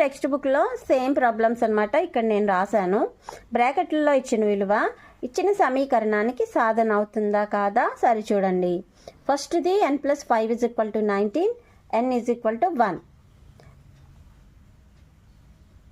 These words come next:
ఇప్పుడు మనం ఈ n ప్లేస్లో వన్ పెట్టేసుకుంటాము, అంటే వన్ ప్లస్ ఫైవ్ is equal to ఎంత?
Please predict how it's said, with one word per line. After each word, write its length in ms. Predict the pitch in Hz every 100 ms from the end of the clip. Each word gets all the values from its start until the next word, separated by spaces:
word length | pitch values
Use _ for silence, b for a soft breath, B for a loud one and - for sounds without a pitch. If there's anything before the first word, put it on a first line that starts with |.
| _ _ - - - - - -
ఇప్పుడు 200 | 269 294 294
మనం 220 | 277 339 440 - _ - 262
ఈ 40 | 262 254 247
n 80 | 269
ప్లేస్లో 500 | 302 294 294 277 294 466 508 - - 247
వన్ 160 | 247 285
పెట్టేసుకుంటాము, 840 | 254 254 254 254 240 233 226 233 370 508 -
అంటే 260 | 233 233 330 494 b b b - - - - - - - - - - - - 226 247
వన్ 180 | 262 277
ప్లస్ 240 | 330 339 - 269
ఫైవ్ 220 | 226 190 - - - - - - 285
is 80 | 277 339
equal 200 | 311 302 311
to 40 | 311 262
ఎంత? 180 | 262